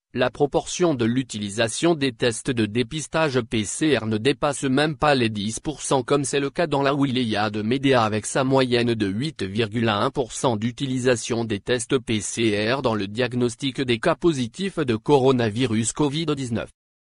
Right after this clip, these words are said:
Les proportions les plus élevées sont de trente-trois virgule zéro pour cent,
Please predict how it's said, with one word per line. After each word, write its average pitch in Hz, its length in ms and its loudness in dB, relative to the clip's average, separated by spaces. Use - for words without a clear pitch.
Les 127 200 4
proportions 156 640 0
les 123 100 2
plus 135 320 -4
élevées 135 320 2
sont 143 180 0
de 127 80 2
trente-trois 139 680 0
virgule 110 420 0
zéro 139 440 4
pour 135 220 -4
cent, 101 380 -4